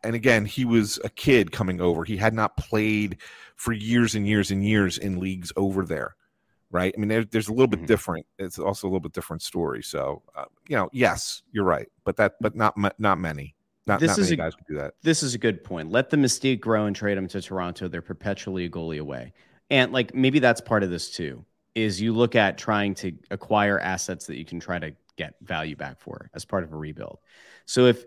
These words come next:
Speaker 2: if you were to bring him over, he played in the A H L, maybe mid-season gets a call up, plays, you know, plays well at the N H L level, and then another team gets enamored by the frame and gets enamored by what he could be,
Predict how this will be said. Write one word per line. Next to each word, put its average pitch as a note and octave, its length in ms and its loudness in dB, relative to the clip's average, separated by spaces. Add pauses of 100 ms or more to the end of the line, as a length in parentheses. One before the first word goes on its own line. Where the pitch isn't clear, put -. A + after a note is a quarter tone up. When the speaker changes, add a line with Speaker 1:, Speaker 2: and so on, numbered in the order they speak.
(120)
Speaker 2:
if C#3+ 220 4
you D#3 160 2
were F3 380 6
to E3 140 2
bring B2+ 260 4
him A#2 160 4
over, A2 220 2
he A2 120 -4
played A#2+ 200 0
in A#2+ 80 2
the A#2 120 4
A G#2 40 0
H G#2 280 -2
L, G2+ 180 2
maybe B2 280 0
mid-season A#2 640 0
gets G#2 220 -4
a - 40 -12
call F2 340 -2
up, D#2 180 -8 (400)
plays, F3+ 420 2 (340)
you D3 100 -2
know, F#3+ 120 4
plays D3 380 2
well B2 320 4
at G2+ 100 -4
the G#2+ 100 -4
N F#2+ 120 -4
H F#2 180 -10
L F2 160 -6
level, D#2+ 300 -8
and F#2 120 -4
then F#2 240 -4 (120)
another C#3 340 0
team G#2+ 240 -4
gets F#2 220 -6
enamored F2 320 -8
by E2+ 140 -6
the E2 80 -12
frame D#2 440 -8
and D#2 80 -10
gets - 220 -10
enamored F2 360 -6
by D#2+ 160 -6
what E2+ 220 -6
he F2 120 -14
could D#2+ 300 -10
be, C#2 280 -14